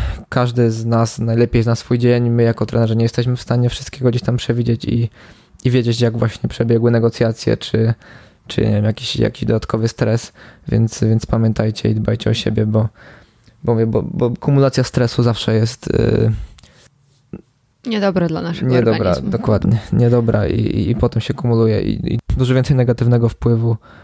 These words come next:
Speaker 1: ma na nasz organizm niż odpoczynek i potem zrobienie dużo bardziej jakościowego treningu. Więc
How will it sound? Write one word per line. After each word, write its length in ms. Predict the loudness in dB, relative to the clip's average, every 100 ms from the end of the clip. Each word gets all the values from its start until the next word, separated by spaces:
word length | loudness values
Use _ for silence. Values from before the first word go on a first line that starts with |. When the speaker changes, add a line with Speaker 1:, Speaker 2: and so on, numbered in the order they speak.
| -8 0
Speaker 1:
ma 100 | 2
na 80 |
nasz 140 | 2 2
organizm 640 | 0 2 2 2 0 2
niż 360 | 2 0 -4 -14 -20 -20 _ -8
odpoczynek 720 | -4 -4 0 0 0 -2 -6
i 80 | -2
potem 260 | 0 0
zrobienie 360 | 0 0 2 0
dużo 180 | 0 0
bardziej 240 | 2 2
jakościowego 540 | 0 -2 -4 -2 0 -2
treningu. 520 | 0 2 4 2 0 -6 -20 _ _ _ _ _ _ -18 -16 -16 -20 _ _ -2
Więc 400 | 0 0 -6 -12